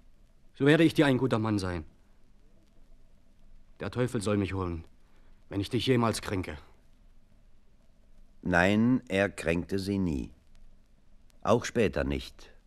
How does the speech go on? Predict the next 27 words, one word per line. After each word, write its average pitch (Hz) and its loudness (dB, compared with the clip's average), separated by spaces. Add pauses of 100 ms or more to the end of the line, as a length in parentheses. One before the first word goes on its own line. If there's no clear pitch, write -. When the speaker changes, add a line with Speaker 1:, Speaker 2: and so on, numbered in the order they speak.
(340)
Speaker 2:
als - -4
sie 82 -4
sich 78 -6
wieder 62 -4
trafen. - -10 (1600)
Aber 107 4
Tonja 143 4
sollte 131 2
ihn 117 0
noch 127 0
oft 120 -6
kränken. - -12 (1600)
Der 110 2
klassenbewusste 123 4
Arbeiter 104 2
Pavel 82 0
Kortschagin 90 0
widmete 90 -4
seine 80 0
Kräfte - -4
ohne 107 2
Rücksicht 76 -2
auf 71 -6
persönliche 71 -2
Nachteile 71 -2
und 69 -6
Entbehrungen 78 -2